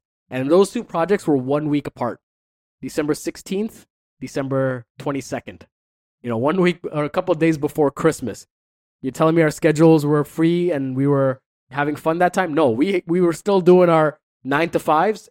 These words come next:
and doing all this stuff. But even in that one week,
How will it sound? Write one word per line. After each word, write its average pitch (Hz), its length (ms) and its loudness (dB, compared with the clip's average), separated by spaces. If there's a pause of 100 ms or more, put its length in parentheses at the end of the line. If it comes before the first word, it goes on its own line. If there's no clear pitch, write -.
and 160 200 0
doing 160 200 2
all 147 160 -2
this 147 140 -4
stuff. - 240 -10
But - 120 -12 (120)
even 214 320 0
in 185 140 -4
that 170 200 0
one 165 380 0
week, 175 360 -8